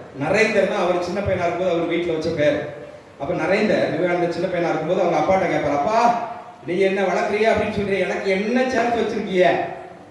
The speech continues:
அப்படின்னு சொல்லி கேட்டார். அப்ப அவருடைய அப்பா, விவேகானந்தருடைய அப்பா, பையனை கூட்டு போய் முகம் பார்க்கின்ற கண்ணாடி முன்னால் விடுறார். "இதோ பார்,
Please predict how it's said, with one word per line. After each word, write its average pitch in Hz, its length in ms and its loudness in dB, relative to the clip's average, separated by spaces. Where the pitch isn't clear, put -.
அப்படின்னு 139 280 -2
சொல்லி 135 200 0
கேட்டார். - 480 0
அப்ப 190 220 0
அவருடைய 196 340 4
அப்பா, 175 420 0
விவேகானந்தருடைய 160 560 2
அப்பா, 101 460 -2
பையனை 170 340 2
கூட்டு 170 200 2
போய் - 680 0
முகம் 196 300 0
பார்க்கின்ற 180 400 0
கண்ணாடி 196 500 2
முன்னால் 170 500 2
விடுறார். 156 380 2
"இதோ 170 120 4
பார், - 500 0